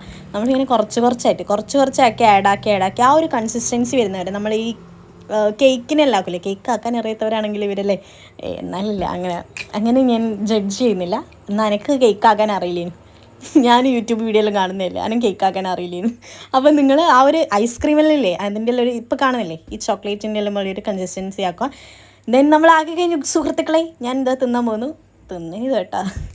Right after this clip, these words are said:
നമുക്ക് കാണുമ്പോൾ ഈ ചോക്ലേറ്റ് പോലെ ആയിട്ട് തിന്നാനെല്ലാം തോന്നും, പക്ഷെ തിന്നൊരു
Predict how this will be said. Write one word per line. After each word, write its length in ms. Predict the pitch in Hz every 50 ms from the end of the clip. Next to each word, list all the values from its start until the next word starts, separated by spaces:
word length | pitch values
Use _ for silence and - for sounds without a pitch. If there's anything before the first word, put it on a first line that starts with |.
| - _ - 214
നമുക്ക് 300 | 220 226 233 247 240 330 330 311 - - - - - _ - 254
കാണുമ്പോൾ 320 | 240 240 240 247 269 311 311
ഈ 40 | 311 -
ചോക്ലേറ്റ് 380 | 302 269 262 285 302 277 302 311
പോലെ 100 | 311 302
ആയിട്ട് 140 | 294 262 294 269 294
തിന്നാനെല്ലാം 400 | 269 254 262 269 269 285 294 277 269
തോന്നും, 200 | 233 233 233 226
പക്ഷെ 140 | 214 - 240 247
തിന്നൊരു 300 | 233 220 220 214 220 226